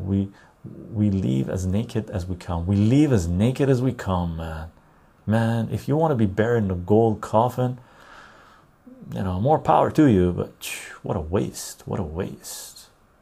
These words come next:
Dingbobber, quote, "You don't need the devil, A K A elites. They need you. They need us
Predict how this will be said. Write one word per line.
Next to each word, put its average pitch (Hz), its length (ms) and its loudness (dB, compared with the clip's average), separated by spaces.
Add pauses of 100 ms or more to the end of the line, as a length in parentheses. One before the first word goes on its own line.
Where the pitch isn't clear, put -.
(540)
Dingbobber, 85 640 -2
quote, 92 340 0 (400)
"You 101 120 4
don't 120 380 4
need 113 320 0
the - 80 -2
devil, 82 420 -2 (160)
A 101 160 -2
K 98 160 -2
A 92 380 -2
elites. 87 460 -4 (420)
They 113 160 4
need 123 340 0
you. 90 300 0 (280)
They 101 180 2
need 123 360 -2
us 101 400 -2